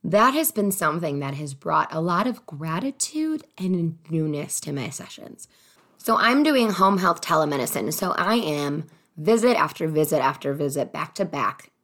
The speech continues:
typically during the day. And in between my visits, sometimes there's five minutes, sometimes there's ten, sometimes there's not.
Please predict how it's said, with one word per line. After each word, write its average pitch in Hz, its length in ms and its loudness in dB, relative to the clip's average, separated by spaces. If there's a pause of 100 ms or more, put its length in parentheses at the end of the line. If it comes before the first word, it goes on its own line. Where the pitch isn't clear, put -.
(120)
typically 139 420 0
during 139 300 -6
the 175 80 -4
day. - 300 -2 (1000)
And 202 560 -2 (1400)
in 285 520 6
between 294 420 2
my 311 120 4
visits, 214 440 0
sometimes 220 760 0
there's 156 200 -4
five 277 400 0
minutes, 233 400 0
sometimes 156 460 -6
there's 160 240 -10
ten, 294 500 -2
sometimes 285 440 -6
there's - 240 -6
not. - 260 -8